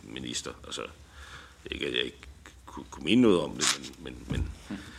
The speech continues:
øh, og jeg er sådan set enig med Therese i, øh, og Kim siger jo det samme, at, øh,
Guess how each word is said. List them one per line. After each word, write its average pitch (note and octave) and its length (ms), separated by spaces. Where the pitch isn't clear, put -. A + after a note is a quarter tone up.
øh, D#2 300
og - 100
jeg E2+ 60
er E2+ 40
sådan G2 160
set F#2 240
enig A2 140
med G2 100
Therese F2 460
i, D#2 300
øh, D2+ 280
og C#2+ 200
Kim F2+ 180
siger E2 180
jo D#2 60
det D2+ 100
samme, D#2 540
at, C#2+ 300
øh, C2+ 340